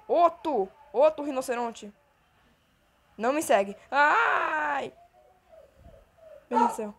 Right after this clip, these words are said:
Ai, meu Deus do céu! Olha os cachorros latindo, velho! Os cachorros que ele tá matando ali, tenho certeza! Meu Deus do céu.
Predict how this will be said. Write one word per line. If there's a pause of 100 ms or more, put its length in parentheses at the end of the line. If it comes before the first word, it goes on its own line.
(220)
Ai,
meu
Deus
do
céu! (460)
Olha
os
cachorros
latindo,
velho! (1160)
Os
cachorros
que
ele
tá
matando
ali,
tenho
certeza! (540)
Meu
Deus
do
céu.